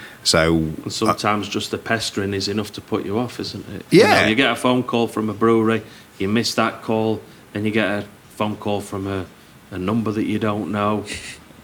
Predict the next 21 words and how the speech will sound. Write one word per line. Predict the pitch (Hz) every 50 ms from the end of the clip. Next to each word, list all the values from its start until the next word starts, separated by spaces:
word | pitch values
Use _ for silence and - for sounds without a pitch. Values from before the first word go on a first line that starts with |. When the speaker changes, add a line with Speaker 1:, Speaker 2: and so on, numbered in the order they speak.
| - - -
Speaker 2:
and | - 90 90 92 92 92 -
it'll | 92 92 85
be | 104 98
that, | 95 101 - -
or | 90 92 92 92
it'll | 92 90 -
be | - 95 90
a | 87 87 82
withheld | 85 113 113 104 110 110 107 107 107
number | 107 107 104 107 104 104 101
then, | 104 107 107 104 101 98
and | 98 95 - - - - - -
they'll | 139 139 139 139 165
try | 143 135
to | 123 - 127 117
ring | 123 135 135 117
you | 107 104 101
on | 95 95 92 87 - - - - -
two, | - - 143 135 127 123
three, | 113 - 131 127 127 127
sometimes, | 117 - 160 151 131 - 131 123 113 110 -